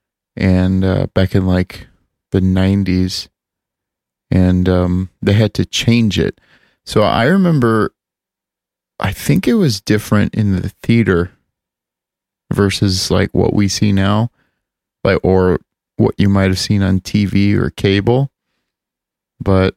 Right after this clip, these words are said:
I remember seeing it in the theater and being blown away by that, uh, sculpture. And then obviously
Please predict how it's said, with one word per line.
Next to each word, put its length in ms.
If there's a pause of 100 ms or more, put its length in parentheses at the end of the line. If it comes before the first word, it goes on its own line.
(120)
I 120
remember 380
seeing 320
it 120
in 160
the 80
theater 380
and 240 (120)
being 260
blown 360
away 380
by 260
that, 440
uh, 300 (520)
sculpture. 760 (600)
And 140
then 240
obviously 680